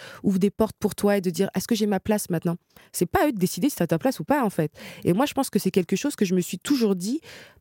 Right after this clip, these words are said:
à aucun moment, je vais attendre que quelqu'un me dise que j'ai le droit d'être là. À un moment donné, il faut y aller, il faut pas attendre. Si c'est pas dans ce monde-là,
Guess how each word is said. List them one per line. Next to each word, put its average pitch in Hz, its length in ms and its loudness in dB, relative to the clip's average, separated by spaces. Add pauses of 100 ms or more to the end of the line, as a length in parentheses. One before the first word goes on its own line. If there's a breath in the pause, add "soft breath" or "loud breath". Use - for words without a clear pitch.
(120)
à 185 160 6
aucun 320 360 2
moment, 254 360 2 (460)
je 160 160 0
vais 220 120 6
attendre 220 380 0
que - 80 0
quelqu'un 233 380 0
me 262 120 2
dise 208 220 -2
que 214 100 0
j'ai 185 120 2
le 175 80 0
droit 202 260 0
d'être 214 220 -2
là. 190 180 0
À 208 120 6
un - 20 4
moment 262 420 4
donné, 226 300 2
il 370 40 0
faut 226 160 0
y 220 120 2
aller, 262 140 0
il 302 40 0
faut 214 140 2
pas 269 100 -2
attendre. 226 460 0
Si - 100 -8
c'est 247 140 0
pas 220 120 2
dans 214 120 2
ce - 160 -2
monde-là, 190 260 0